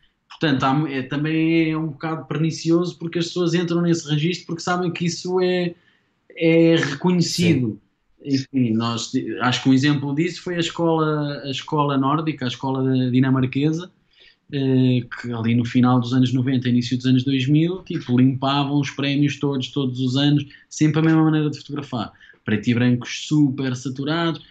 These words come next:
Speaker 1: e por-, claro que aquilo criou uma tendência e muita gente começou a fotografar daquela
Speaker 2: Sim.
Speaker 1: maneira. Enfim, isso é discutível, não é? Mas eu pessoalmente tento criar alguma coisa que possa tentar acrescentar à conversa, não repetir aquilo que eu já estou
Speaker 2: Aqui.
Speaker 1: a ver.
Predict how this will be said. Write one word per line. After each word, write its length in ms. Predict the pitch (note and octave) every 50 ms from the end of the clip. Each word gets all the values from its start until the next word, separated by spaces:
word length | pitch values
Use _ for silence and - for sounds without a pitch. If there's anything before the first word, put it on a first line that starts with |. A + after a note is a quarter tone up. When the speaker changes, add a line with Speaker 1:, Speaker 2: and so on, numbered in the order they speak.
| _ _ _ _ -
Speaker 1:
e 120 | B2+ A#2+
por-, 240 | A2 A#2+ - - -
claro 300 | - C#3+ C#3 C#3+ C#3+ D#3+
que 120 | - - D3
aquilo 200 | C#3+ D#3 D3+ D3
criou 260 | - D#3 D#3+ D#3+ D#3+
uma 140 | E3 E3 E3+
tendência 600 | E3+ F3 E3+ E3+ F3 F#3 F#3+ - - G3+ G#3 G3+
e 80 | G3+ G3+
muita 320 | G3 G3+ G#3 G3+ G3+ F#3
gente 200 | F3 G3 G3+ G3+
começou 300 | - G3+ F#3+ - G3 G3
a 20 |
fotografar 380 | - - G3 G3 F#3+ G3 - G3
daquela 240 | G3 F#3+ - - G3+
Speaker 2:
Sim. 60 | G3+
Speaker 1:
maneira. 320 | G3 G3 F#3 F3 D#3 - - _ _ _ _ - _ _ _ _ _ D#3
Enfim, 320 | D3+ - - F3 E3 D3
isso 180 | C#3+ C3+ - F3
é 60 | F3
discutível, 640 | D3+ - - - - - E3 D#3+ C#3+ C3 B2 A2+ A2+
não 160 | A#2 A#2 A#2+
é? 220 | B2 C3+ D3 D3 C#3
Mas 420 | A#2+ A#2+ B2 B2+ B2 A#2 A2+ A#2
eu 180 | C3+ C#3 C#3 C3
pessoalmente 600 | C3 - - D#3+ D3+ D3+ D3+ D#3 E3 E3+ E3 - - - _ _ _ _ _ _ _ _ _ _ _ _ _ _ _ _ _ D2+ - _ _ _ _ _ _ _ _ _
tento 1200 | - F3 F3+ F3 E3 E3+ - F3+ F3+ E3+ E3+ E3 E3 D#3+ D#3+ D#3 D3+ D3+ D3 D3 - - - - _ _ _ _ _ _ _ _ _ - - - - - _ _ _ _ _ _
criar 360 | - - D3+ D3 D#3+ D#3+ D#3+ D#3+
alguma 300 | E3 E3 D#3+ D#3 D3 -
coisa 320 | - E3 E3 D3+ D3+ D#3+
que 120 | - - - - - _ _
possa 320 | E3 D#3+ D3+ D3 - D#3+
tentar 340 | - D#3 D3 - D3+ D3 C#3+
acrescentar 600 | C#3 C#3 - - - D3+ C#3 C3+ D3 C#3 C3 B2
à 80 | A#2 A2+
conversa, 560 | A#2 - A2+ G#2 G2+ G2 F#2 - - - G2+
não 460 | A2 A#2 B2+ C3 B2 B2 B2+ B2+ B2
repetir 640 | A#2 A2+ A2 A#2 A2+ - - - - C3+ C3 B2+ B2
aquilo 200 | B2 - - B2
que 80 | B2+ C3
eu 60 | B2+
já 100 | B2+ B2+
estou 220 | A#2+ - - B2
Speaker 2:
Aqui. 140 | A2+ G#2+ A2
Speaker 1:
a 40 | A2+
ver. 240 | - - - -